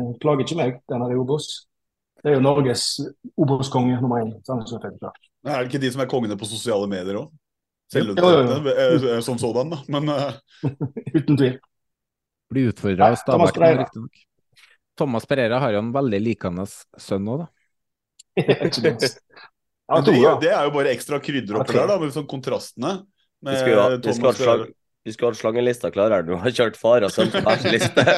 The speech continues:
Speaker 2: <laughs> Det er ingenting som stopper oss fra det, Frank, hvis vi har lyst til det. Det går
Speaker 4: Det
Speaker 2: an,
Speaker 4: var
Speaker 2: det.
Speaker 4: bare å huske, huske alle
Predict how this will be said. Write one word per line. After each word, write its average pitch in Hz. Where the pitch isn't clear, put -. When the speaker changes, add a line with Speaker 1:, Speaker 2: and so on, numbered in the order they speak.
Speaker 2:
<laughs> 113
Det 143
er 120
ingenting 247
som 185
stopper 170
oss 104
fra 113
det, 101
Frank, 160
hvis 131
vi 131
har 120
lyst 101
til 113
det. 240
Det 123
går 104
Speaker 4:
Det 127
Speaker 2:
an, 135
Speaker 4:
var 143
Speaker 2:
det. 131
Speaker 4:
bare 123
å 113
huske, 127
huske 120
alle 113